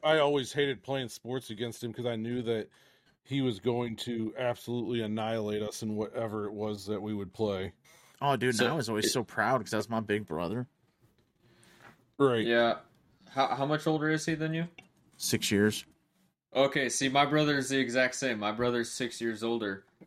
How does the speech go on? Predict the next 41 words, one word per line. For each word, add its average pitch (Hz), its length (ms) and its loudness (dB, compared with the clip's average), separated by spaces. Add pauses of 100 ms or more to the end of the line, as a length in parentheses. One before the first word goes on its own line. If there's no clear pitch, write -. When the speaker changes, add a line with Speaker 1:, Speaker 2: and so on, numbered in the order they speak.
(120)
Speaker 3:
and 107 420 0
I 113 180 0
was 117 220 0
the 113 120 0
exact 113 360 -2
same 110 220 -4
way. 110 160 0
He 120 160 -4
was 117 420 -4 (200)
this - 340 -4 (100)
amazing 117 640 -2
athlete, 123 720 -2
and 110 140 -4
then 107 80 -4
I 110 100 0
was 107 180 -4
just 101 180 -12
like, 104 320 -2
I 113 100 2
was 110 160 -2
good 113 160 0
at 110 140 -2
this 104 180 -8
one 113 340 -4
sport. 135 520 -4 (500)
Anytime 143 560 0
I 139 80 2
would 131 120 -2
try 135 180 -2
and 123 120 -6
play 123 200 0
against 120 320 -4
him 107 80 -6
in 104 200 -8
anything, 107 640 -4
he 110 120 -2
would 110 120 -2
just 107 220 -6 (460)
absolutely 113 800 -2
obliterate 104 760 -2
me 101 200 -8